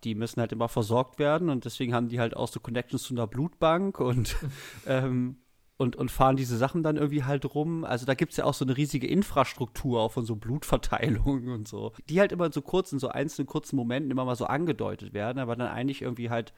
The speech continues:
äh, immer auch so, so Platz zum, zum Imaginieren so ein bisschen auch lassen. Teilweise wird's explizit benannt, was damit gemacht wird, aber teilweise einfach so, okay, was, was macht das hier? Es hat teilweise wirklich einen sehr, sehr starken, ja, Detailgrad, aber es hat immer wieder diese Marker auf jeden Fall, die, die auf eine Welt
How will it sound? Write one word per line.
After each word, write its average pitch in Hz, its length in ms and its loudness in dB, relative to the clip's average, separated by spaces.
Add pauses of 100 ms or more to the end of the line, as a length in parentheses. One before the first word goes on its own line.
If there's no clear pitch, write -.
äh, - 80 -2
immer 143 300 0
auch 127 80 0
so, 127 280 -4
so 120 400 -6 (220)
Platz - 560 -2
zum, 120 420 -4 (120)
zum - 180 -6
Imaginieren 127 760 4
so 113 60 0
ein 107 60 -4
bisschen 123 280 -2
auch 98 160 -4
lassen. 90 280 -6
Teilweise 131 360 0
wird's 120 140 -6
explizit - 480 -12
benannt, 113 380 -4
was 175 120 -6
damit 160 220 -4
gemacht 151 300 -2
wird, 156 100 -6
aber 120 180 -2
teilweise 127 320 -2
einfach 117 160 -4
so, 123 100 -6
okay, 117 320 -2 (100)
was, - 380 -4 (420)
was 120 280 -4
macht 135 280 2
das 123 140 -2
hier? 98 180 -4
Es - 100 -6
hat 156 180 -2
teilweise 156 540 0
wirklich - 200 -12
einen 135 60 -2
sehr, 131 160 -2
sehr 131 200 0 (520)
starken, 120 760 -2 (320)
ja, 120 160 0
Detailgrad, 143 960 4
aber 131 240 0
es - 160 -6
hat 156 160 0
immer 170 240 4
wieder 139 140 2
diese 120 240 -2
Marker 113 440 0
auf 104 220 -4
jeden 98 220 -8
Fall, 92 360 -4
die, 104 460 -8
die 113 180 -8
auf - 180 -8
eine 117 140 -2
Welt 110 520 -2